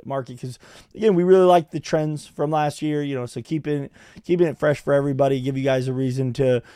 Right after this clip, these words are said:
uh, get some content on, on new releases and find some good pairings. And again, like I said, we, we enjoy the, the, uh, the little internal, uh, voting and, uh, head-to-head that Robbie and I have of, of who paired it best.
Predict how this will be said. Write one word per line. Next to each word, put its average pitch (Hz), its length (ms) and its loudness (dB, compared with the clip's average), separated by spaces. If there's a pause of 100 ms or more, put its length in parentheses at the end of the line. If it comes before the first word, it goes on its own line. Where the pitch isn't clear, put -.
(180)
uh, 127 160 -2
get 151 160 -2
some 131 140 -10
content 143 600 -2
on, 135 340 -6
on 139 180 -4
new 139 120 -4
releases 131 720 -2
and 120 420 -6
find 131 300 -2
some 127 220 -6
good 127 200 -4
pairings. 135 380 -6 (280)
And 226 120 2
again, 214 200 4
like 151 140 0
I 156 60 2
said, 147 240 4
we, 135 160 0
we 160 260 2
enjoy 143 360 2
the, 139 260 -4
the, 135 420 -4
uh, 127 300 -2 (160)
the 135 160 -4
little 135 180 0
internal, 135 640 -2 (280)
uh, 120 340 -2
voting 143 640 2
and, 123 340 -6
uh, 117 300 -2
head-to-head 135 540 0
that 123 120 -2
Robbie 135 300 0
and 135 120 -4
I 135 120 -4
have 131 340 -2
of, 117 200 -6
of 120 200 -6
who 139 200 0
paired 135 360 -2
it - 160 -8
best. 147 420 -4